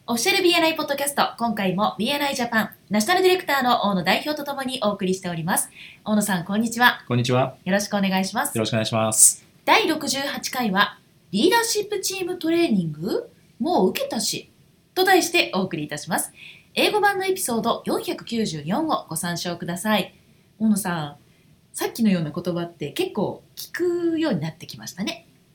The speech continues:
Speaker 2: そうですね。まあ、今に始まったことじゃないんでしょうけども、
Speaker 1: はい。
Speaker 2: 特に、まあ、一年以上経っているチャプターでは、
Speaker 1: はい。
Speaker 2: 役員経験をね、もうすでに持っている人たちも増えてきますから、
Speaker 1: はい。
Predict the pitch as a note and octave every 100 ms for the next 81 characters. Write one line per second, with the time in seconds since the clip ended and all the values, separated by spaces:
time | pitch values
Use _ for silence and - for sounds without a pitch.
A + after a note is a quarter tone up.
0 | - - - B2 B2+ F2 F#2 G2+ G#2 A#2+
1 | C#3 G#2 G2 G#2 G2+ G2+ G#2+ F#2+ F#2 G2+
2 | F#2 F2 F#2 - E2 F2 G#2 G#2+ F2 -
3 | F3+ D#3 - _ _ _ _ - - B2
4 | B2 G#2+ F#2 E2+ D#2 - A#2+ F#2+ F#2+ -
5 | C3 B2+ B2+ B2 B2+ - A2+ F2 - F2+
6 | - E2+ - F2 - F2 E2+ G2 G#2+ F2
7 | - _ - D#3+ - - G#2 - A#2+ A2+
8 | A2+ A2+ G#2+ G#2 - F#2 E2 D#2 - _
9 | E2+ F#2+ C3+ G2+ - B2 F#2 G#2 A#2+ F2
10 | D#2 D2 - _ _ _ _ - - -
11 | - D2+ - C3 F#2+ D#2+ D#2 - - E2
12 | D#2+ - - F#3 F3